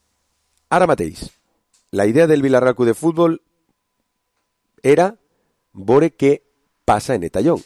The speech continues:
I dic, era a veure què passa, per què? Molt fàcil. Lo primer, Eta Young és un futbolista que depèn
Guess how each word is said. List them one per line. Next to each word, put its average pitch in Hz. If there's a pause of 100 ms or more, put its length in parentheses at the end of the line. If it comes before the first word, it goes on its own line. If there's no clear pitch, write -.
I 110
dic, -
era 160
a 156
veure 160
què 147
passa, 185
per 113
què? 165
Molt 107
fàcil. 80 (1300)
Lo 120
primer, 143 (1400)
Eta 175
Young 143 (400)
és 131
un 135
futbolista 120 (760)
que 101 (460)
depèn 104